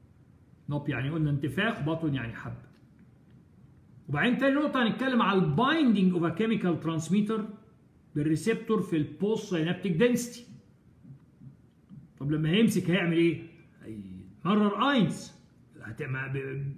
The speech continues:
تشارجد، يبقى يحصل جنريشن اوف بوتنشال، نمرة تلاتة. وبعدين النقطة الرابعة هن inactivate الكيميكال ترانسميتر.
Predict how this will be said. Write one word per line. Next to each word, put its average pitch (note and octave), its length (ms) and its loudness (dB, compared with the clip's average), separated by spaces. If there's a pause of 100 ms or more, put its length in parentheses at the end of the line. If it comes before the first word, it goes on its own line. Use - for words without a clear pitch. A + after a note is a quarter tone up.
(120)
تشارجد، F#3+ 500 4 (200)
يبقى D3 160 0
يحصل F#3 300 0
جنريشن F3 500 4
اوف D3 160 -4
بوتنشال، E3 460 -2 (160)
نمرة C#3+ 160 -4
تلاتة. C3+ 400 -8 (1040)
وبعدين D#3 180 0
النقطة A3+ 280 2
الرابعة F#3 460 2
هن E3+ 100 -4
inactivate F3+ 840 2
الكيميكال D3+ 520 -2
ترانسميتر. B2 500 -8